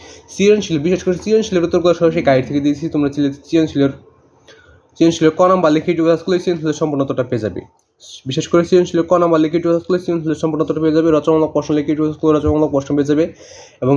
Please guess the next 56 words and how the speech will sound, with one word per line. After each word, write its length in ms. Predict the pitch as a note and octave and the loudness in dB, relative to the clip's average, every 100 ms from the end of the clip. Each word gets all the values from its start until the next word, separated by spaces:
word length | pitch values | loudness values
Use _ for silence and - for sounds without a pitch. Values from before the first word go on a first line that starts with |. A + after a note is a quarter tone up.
| C3+ | 2
সংক্ষিপ্ত 280 | D3+ D#3 D#3 | 2 2 0
প্রশ্ন 140 | D3+ E3 | 0 2
লিখে 120 | D#3 D#3 | 2 2
YouTube 160 | D#3 | 0
সার্চ 100 | D3+ - | -2 -2
করলে 120 | D3 | 0
সংক্ষিপ্ত 260 | D3+ D3 D3 | 0 0 -2
প্রশ্ন 140 | D3 D#3 | -4 -4
পেয়ে 120 | D3+ C#3+ | -2 0
যাবে, 140 | D3+ D3+ | 2 2
এবং 220 | C3+ B2+ B2+ B2+ - _ _ | 2 2 0 -2 -8 _ _
এভাবে 180 | C3+ D3+ D3 | 0 0 0
তোমরা 200 | D#3 E3 G3 F3 D3+ - _ _ - | 0 2 2 -2 -12 -20 _ _ -4
সার্চ 200 | C#3+ C3+ - | -2 -2 -2
করে 120 | D#3+ D#3+ | 0 0
দেখে 160 | D3 B2+ | 0 0
নিতে 140 | A2+ G#2 | -2 -2
পারো। 160 | F#2+ F2 - _ _ - - - - - _ | -2 -4 -8 _ _ -20 -20 -20 -20 -20 _
আর 60 | A#2 A#2+ | -2 0
এই 80 | C3+ | 2
সাম 120 | D#3 D3+ | 2 0
হাসান 180 | D3 D#3 C#3+ | 0 0 0
এটা 120 | C#3+ C#3 | 2 0
লিখেছি, 300 | C#3+ C#3 C#3+ C#3 | 0 -2 -2 -2
তো 60 | C3 A#2+ | -2 0
যে 60 | C3+ | 2
other 160 | C3+ C#3 C#3 | 2 2 -2
ট্রিক্স 180 | - D#3+ | -8 -4
নাম্বার 160 | C#3+ C#3+ | -2 -2
দেখছো 160 | D3 D#3 | -4 -4
ওদের 140 | C3+ C3+ | -2 -2
প্রথম 160 | C#3+ C#3 | -2 -2
ট্রিক্স 180 | C3+ C3+ | -4 -2
নাম্বার 180 | C#3+ C3+ C3+ | 2 4 2
এক 60 | C3+ | 2
নাম্বার 160 | C#3 C3+ | 2 2
ট্রিক্স 180 | C3 C#3 | 0 -2
নাম্বার 160 | - D3 | -4 -6
প্রশ্ন 160 | C#3+ D#3 | -4 -2
লিখবে, 200 | D3 D#3 D3 | -2 0 2
তারপরে 220 | C3+ B2 | 2 2
এই 40 | B2+ | 0
সাম 100 | C#3 C3+ | -2 -2
হাসান 160 | C3+ D3 | 0 0
লিখে 120 | D3+ | 0
YouTube 160 | C#3+ C#3+ | 0 0
সার্চ 120 | C#3 - | -2 -2
করলে 120 | E3+ | 2
ওই 60 | D3 C3+ C3+ | 2 2 -2
সবগুলো 220 | C3 C3+ | 0 0
ট্রিক্স 160 | C3+ C3+ | -2 -4
নাম্বার 140 | C#3 C3+ | -4 -4
উত্তর 120 | C3+ | -4
তোমরা 140 | C3+ B2+ | -4 -4
সরাসরি 240 | - C3+ C#3+ | -4 -4 0
গাইড 120 | A#2+ | 0